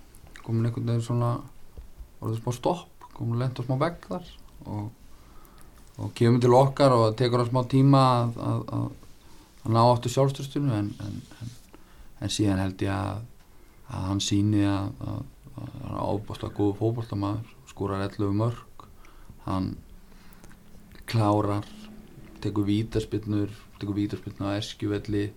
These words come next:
sem bara algjörlega, algjör lykilspyrna, þú veist, það er áttatíu og níu mínútur búnar, þú veist, algjörlega taugalaus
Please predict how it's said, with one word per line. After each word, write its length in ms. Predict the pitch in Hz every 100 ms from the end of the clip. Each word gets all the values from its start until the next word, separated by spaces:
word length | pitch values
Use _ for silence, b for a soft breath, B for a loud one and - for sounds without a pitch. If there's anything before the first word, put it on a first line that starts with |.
| - - - - -
sem 240 | - - -
bara 220 | - 101
algjörlega, 500 | - - - - 101
algjör 240 | 98 95 98
lykilspyrna, 720 | 98 95 110 104 101 - 107
þú 280 | 101 - 120
veist, 100 | -
það 80 | -
er 80 |
áttatíu 280 | 117 113 -
og 40 | 104
níu 100 | 101
mínútur 240 | 101 101 98
búnar, 320 | 104 107 107
þú 600 | - - - - - -
veist, 120 | - 107
algjörlega 600 | 98 101 110 107 101 -
taugalaus 600 | 113 123 117 - 110